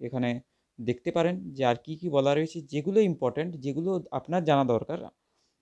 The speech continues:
আমি সেগুলোই জানাচ্ছি। এবং এই যে পুরো অ্যাপ্লিকেশনটি আপনি করবেন,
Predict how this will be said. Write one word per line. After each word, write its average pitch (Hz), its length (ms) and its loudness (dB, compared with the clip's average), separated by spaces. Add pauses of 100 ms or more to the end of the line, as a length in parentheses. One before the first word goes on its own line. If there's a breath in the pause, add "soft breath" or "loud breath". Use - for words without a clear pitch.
(100)
আমি 127 160 -2
সেগুলোই 131 360 0
জানাচ্ছি। 147 460 -2 (640)
এবং 127 340 4 (140)
এই 202 140 -2
যে 220 100 0
পুরো 202 380 -2 (340)
অ্যাপ্লিকেশনটি 180 960 -6 (140)
আপনি 139 300 -6 (180)
করবেন, 120 400 -2